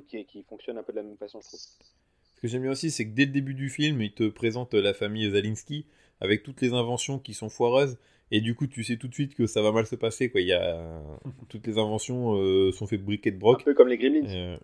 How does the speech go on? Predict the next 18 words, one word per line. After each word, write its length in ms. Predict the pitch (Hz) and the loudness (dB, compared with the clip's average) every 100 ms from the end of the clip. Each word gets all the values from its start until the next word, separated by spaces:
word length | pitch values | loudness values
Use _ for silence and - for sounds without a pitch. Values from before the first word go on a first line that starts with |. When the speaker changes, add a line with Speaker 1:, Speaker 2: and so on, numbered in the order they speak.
| _ _ | _ _
Speaker 1:
de 80 | 110 | -18
Joe 140 | 101 120 | -4 6
Dante, 320 | 139 170 - | 6 6 -6
encore 200 | - - | -20 -20
une 60 | 98 | -20
fois. 560 | _ _ _ _ _ - | _ _ _ _ _ -16
Speaker 2:
Oh, 220 | 98 110 110 | -2 2 4
Speaker 3:
Ah, 60 | 90 | 4
Speaker 2:
oui, 140 | 101 | 2
oui. 60 | - - _ | 0 -6 _
Speaker 3:
je 100 | 95 | -16
vous 40 | |
ai 40 | 110 | -14
déjà 160 | 95 113 | -10 0
parlé 160 | 143 | 0
de 40 | 180 | 0
Joe 80 | 147 | -4
Dante. 200 | 165 | -8